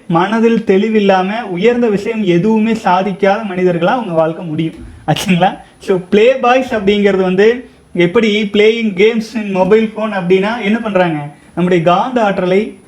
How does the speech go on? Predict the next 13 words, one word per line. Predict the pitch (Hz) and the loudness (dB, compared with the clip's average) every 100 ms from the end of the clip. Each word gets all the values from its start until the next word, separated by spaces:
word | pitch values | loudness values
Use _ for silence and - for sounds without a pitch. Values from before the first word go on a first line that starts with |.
| - - | -20 -6
அபரிமிதமா | 151 185 208 196 214 208 | -2 2 2 0 0 0
விரயம் | 185 208 - | 2 2 0
செய்யறாங்க, | 175 151 139 147 - - - | -4 -6 -6 -10 -18 -18 -2
ஜீவகாந்த | 226 240 233 214 208 | 2 2 0 0 2
ஆற்றலை | 190 190 196 | 2 2 0
விரயம் | 185 196 208 - | 4 2 0 0
செய்யறாங்க, | 208 208 208 240 - - - | 2 0 -2 -12 -16 -20 -4
வான்காந்த | 160 190 214 202 208 | -2 -2 -2 -2 2
ஆற்றல் | 196 196 202 | 2 2 -2
நுழையறதுக்கு | 185 190 208 196 202 175 | 0 0 0 0 0 2
வழி | 185 | 2
இல்லாம | 214 214 208 208 | 2 0 0 -2
பண்றாங்க, | 202 202 214 214 254 | -2 0 0 0 -4